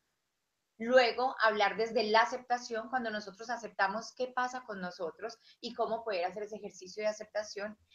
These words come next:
Y el tercer momento es la aplicación, cómo logro aplicar eso a mi vida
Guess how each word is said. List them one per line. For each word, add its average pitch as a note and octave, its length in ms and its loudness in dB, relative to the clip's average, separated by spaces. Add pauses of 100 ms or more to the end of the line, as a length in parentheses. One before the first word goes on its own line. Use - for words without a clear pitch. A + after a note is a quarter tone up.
(120)
Y B3 100 2
el A#3 120 4
tercer A#3 320 -2
momento A#3 540 -2
es A3 240 -4
la A#3 140 2
aplicación, G#3 800 -6
cómo G#3+ 240 -4
logro C#4 280 0
aplicar G#3+ 460 -4
eso A#3+ 200 -6
a A#3+ 60 0
mi A3+ 180 -6
vida A3 460 -4